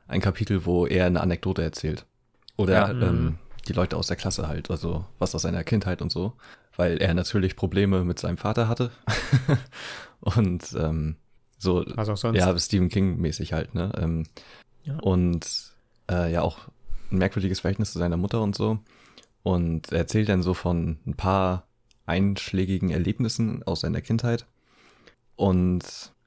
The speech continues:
Speaker 1: äh, die Geschichten sind teilweise sehr hart und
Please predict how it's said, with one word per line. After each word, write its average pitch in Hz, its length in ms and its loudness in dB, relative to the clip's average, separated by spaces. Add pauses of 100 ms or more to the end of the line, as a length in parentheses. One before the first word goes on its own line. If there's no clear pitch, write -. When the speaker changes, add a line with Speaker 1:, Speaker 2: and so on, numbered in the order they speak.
(200)
Speaker 1:
äh, 95 120 4
die 95 100 -4
Geschichten - 380 0
sind 95 180 0
teilweise 92 520 2
sehr 90 560 0 (220)
hart 95 440 -6 (400)
und 85 840 -2